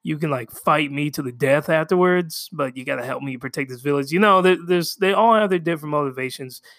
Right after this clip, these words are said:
but we get these seven highly skilled samurai. They all go set up defenses, uh, in the village, kinda like, have you seen Saving Private Ryan,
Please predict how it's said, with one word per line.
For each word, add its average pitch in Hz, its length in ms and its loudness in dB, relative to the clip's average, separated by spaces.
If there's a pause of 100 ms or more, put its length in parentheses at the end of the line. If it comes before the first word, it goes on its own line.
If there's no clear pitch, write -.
(160)
but 160 140 -4
we 175 120 -2
get 180 120 -2
these 160 200 -4
seven 156 460 -2 (220)
highly 165 360 0
skilled 139 480 -2
samurai. 123 520 0
They 127 140 -6
all 143 220 4
go 147 220 2
set 135 340 -4
up 127 220 -2 (560)
defenses, 156 840 -2 (560)
uh, 135 280 0
in 160 140 -2
the 131 80 -6
village, 170 440 2
kinda 196 200 2
like, 147 260 0 (120)
have 160 200 0
you 175 80 -2
seen 170 260 -2
Saving 156 260 0
Private 151 220 2
Ryan, 151 420 -2